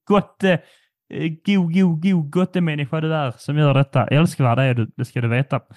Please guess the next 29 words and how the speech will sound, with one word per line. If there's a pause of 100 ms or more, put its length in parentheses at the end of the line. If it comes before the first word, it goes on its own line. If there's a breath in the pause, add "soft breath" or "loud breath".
(1600 soft breath)
Eh,
då
ska
man,
eh,
gilla
avsnittet
eller
ge
det
ett
sånt
betyg
på
sin
poddapp.
Sen
kan
man
gå
in
på,
eh,
at
historia
for
idioter
på
Instagram